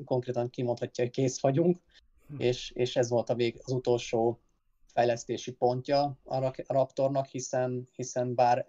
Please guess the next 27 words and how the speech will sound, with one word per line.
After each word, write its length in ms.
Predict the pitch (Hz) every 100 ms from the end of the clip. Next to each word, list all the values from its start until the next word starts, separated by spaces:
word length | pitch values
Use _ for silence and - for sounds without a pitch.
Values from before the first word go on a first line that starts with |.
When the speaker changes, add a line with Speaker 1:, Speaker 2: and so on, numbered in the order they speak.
| -
Speaker 1:
egyébként 400 | 131 127 - 123
már, 200 | 120 - _ _ _ _
nem 160 | - 123
is 100 | 117
tudom, 200 | 135 127
öt 180 | - 131
vagy 160 | 127 120
hat 200 | 127 -
éve 220 | 120 117
folyamatosan 580 | - 123 120 117 - 120
tesztelés 480 | 127 120 123 120 -
alatt 220 | 117 -
vannak 420 | 120 123 131 127 _ _ _
ezek 240 | - 123 127
a 60 |
hajtóművek, 600 | 123 120 120 123 120 117 _ _ _ _ _
az 180 | - 127
utóbbi 340 | 139 131 123 123
egy-két 360 | 120 - 113
évben, 560 | 123 120 120 113 117 117 _ _ _
illetve 360 | - 117 -
főleg 300 | 113 135 117
idén 480 | 117 123 120 117 117 _
értek 380 | 127 117 117 117
el 100 | 117
olyan 220 | 113 113
fázisba, 720 | - 123 120 120 120 123 123